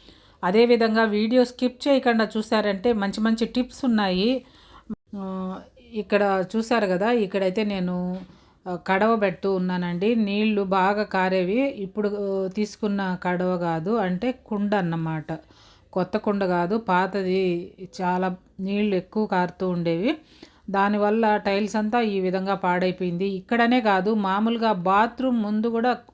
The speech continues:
టైల్స్ కొద్దిగా కలర్ మారిపోతాయి. మామూలుగా ఉండే,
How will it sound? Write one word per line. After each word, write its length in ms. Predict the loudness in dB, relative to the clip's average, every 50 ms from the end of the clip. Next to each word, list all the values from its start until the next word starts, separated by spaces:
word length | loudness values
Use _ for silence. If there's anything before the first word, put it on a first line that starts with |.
| _ _ -6
టైల్స్ 320 | -2 -2 0 0 -2 -4 -6
కొద్దిగా 380 | -4 -4 -4 -2 -2 -4 -4
కలర్ 340 | -2 -2 0 0 0 0 0
మారిపోతాయి. 840 | 0 0 0 0 0 -2 -2 -4 -4 -2 -2 -2 -2 -2 -4 -4 -6 -12 _ -20 -20 -20 -20 -20 _ -6
మామూలుగా 480 | -2 0 2 4 4 4 4 4 6 4
ఉండే, 540 | 4 4 2 2 0 0 0 0 -2 -6